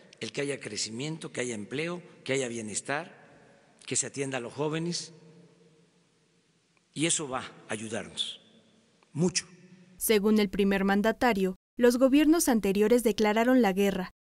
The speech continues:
Speaker 2: utilizaban a la Marina y al Ejército, pero no protegían a la gente. Por ello, dijo, la Guardia Nacional atenderá la demanda de la gente, que es la seguridad.
Speaker 1: Si lo viéramos en términos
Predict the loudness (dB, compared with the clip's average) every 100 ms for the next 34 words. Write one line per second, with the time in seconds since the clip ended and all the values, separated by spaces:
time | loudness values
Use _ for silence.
0 | -6 0 2 2 2 2 2 2 2 2
1 | 2 4 6 6 4 2 0 0 0 0
2 | 0 4 6 8 6 6 2 2 0 2
3 | 4 4 2 0 0 -2 -2 -8 -4 2
4 | 4 4 4 4 2 -2 -6 0 2 4
5 | 4 4 2 2 0 0 0 0 0 2
6 | 4 4 4 4 2 4 4 2 2 2
7 | 0 0 -2 -2 -8 -4 0 2 2 0
8 | 2 4 4 2 4 4 4 2 0 0
9 | 2 2 2 0 -2 -4 -6 -10 -18 -20
10 | -20 _ _ _ -6 -6 -2 -2 0 -2
11 | -4 -2 -2 -2 -8 -10 -4 -2 -2 -4
12 | -4 -2 -4 -6